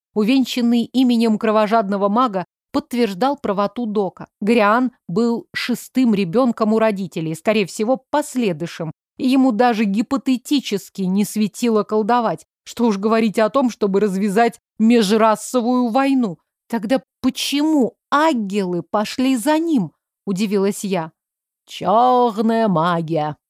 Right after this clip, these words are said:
Профессор состроил такую мину, точно это абсолютно все объясняло. "Они тянутся к черной магии. Это может быть один аггел или целый народ".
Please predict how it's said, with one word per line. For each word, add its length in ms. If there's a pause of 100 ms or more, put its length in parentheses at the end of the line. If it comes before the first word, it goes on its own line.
(180)
Профессор 640 (240)
состроил 580
такую 420
мину, 320
точно 360
это 260
абсолютно 680
все 240
объясняло. 720 (480)
"Они 440
тянутся 920
к 80
черной 680
магии. 720 (260)
Это 300
может 480
быть 300
один 600
аггел 640 (100)
или 260
целый 800
народ". 640